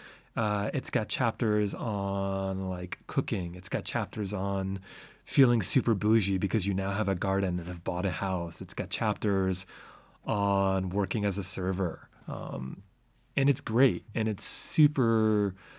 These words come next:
just, like, accessible for learning about what capitalism is.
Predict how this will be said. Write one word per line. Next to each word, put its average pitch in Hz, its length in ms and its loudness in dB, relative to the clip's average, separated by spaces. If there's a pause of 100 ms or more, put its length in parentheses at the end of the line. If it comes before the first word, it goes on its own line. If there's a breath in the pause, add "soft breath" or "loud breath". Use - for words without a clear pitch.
(160 soft breath)
just, - 240 -4
like, 104 220 -2
accessible 110 580 0
for 104 180 0
learning 107 420 2
about 98 260 -2
what 101 140 -6
capitalism 95 720 -4
is. 98 480 -4